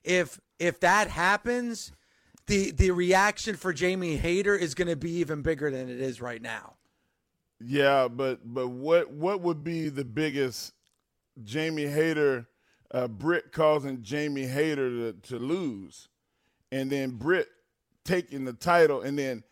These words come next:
Speaker 2: Jamie taking it from Britt? That
Speaker 1: Yeah.
Speaker 2: is where you start to build,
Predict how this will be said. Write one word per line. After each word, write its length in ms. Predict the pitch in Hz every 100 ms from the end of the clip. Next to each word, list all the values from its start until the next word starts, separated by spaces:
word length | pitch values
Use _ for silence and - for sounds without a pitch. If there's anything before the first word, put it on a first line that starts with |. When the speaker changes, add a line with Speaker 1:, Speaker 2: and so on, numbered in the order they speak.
| _ _ _ _ 104
Speaker 2:
Jamie 480 | 104 170 180 165
taking 420 | 139 - 170 123 131
it 160 | 110
from 360 | - 165 131 110 90
Britt? 400 | 147 165 90 - _ _ _ _ _ - 92
That 320 | 190 254 269 110
Speaker 1:
Yeah. 80 | 147
Speaker 2:
is 260 | 156 131 120
where 640 | 127 151 143 131 123 110 _ _ _
you 340 | - 131 165 156
start 460 | - - 160 143 139
to 80 |
build, 500 | 120 101 160 156 143